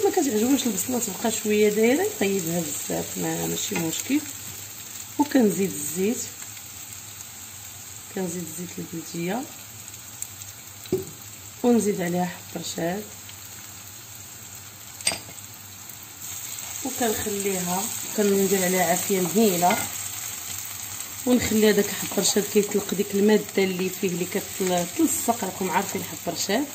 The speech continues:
كنخليه حتى تتعلك ليا مع هاد البصله. والحرشه ها هي قريبه توجد، ونتلاقاو.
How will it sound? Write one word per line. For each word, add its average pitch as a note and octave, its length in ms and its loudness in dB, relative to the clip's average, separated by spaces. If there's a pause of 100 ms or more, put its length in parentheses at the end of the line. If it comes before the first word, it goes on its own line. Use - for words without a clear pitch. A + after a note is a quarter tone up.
(680)
كنخليه A3+ 460 6
حتى A3+ 160 4
تتعلك F#3 720 2
ليا F3+ 240 4
مع E3 160 2
هاد E3 220 0
البصله. G3+ 440 4 (1600)
والحرشه A#3+ 440 6
ها A3+ 160 8
هي F#3+ 400 4 (800)
قريبه F#3+ 300 2
توجد، F3+ 420 2 (480)
ونتلاقاو. F3+ 600 4